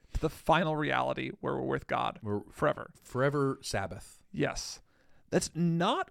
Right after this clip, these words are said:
Speaker 1: quite the way
Speaker 2: That
Speaker 1: the
Speaker 2: Daniel nine ends.
Speaker 1: the way Daniel nine ends.
Speaker 2: Yeah.
Speaker 1: The angel gives a further interpretation of what's going on here. Um, he says,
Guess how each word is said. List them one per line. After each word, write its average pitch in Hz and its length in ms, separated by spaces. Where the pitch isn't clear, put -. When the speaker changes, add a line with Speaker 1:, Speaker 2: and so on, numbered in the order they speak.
Speaker 1:
quite - 560
the 165 140
way 110 440
Speaker 2:
That 127 200
Speaker 1:
the 170 60
Speaker 2:
Daniel 139 180
nine 139 160
ends. 123 560
Speaker 1:
the 156 220
way 185 160
Daniel 170 240
nine 180 160
ends. 208 200
Speaker 2:
Yeah. 190 260
Speaker 1:
The - 100
angel 226 320
gives 180 220
a 170 60
further 190 460
interpretation 160 960
of 135 120
what's 143 180
going 123 260
on - 160
here. - 240
Um, 147 500
he 190 120
says, 147 400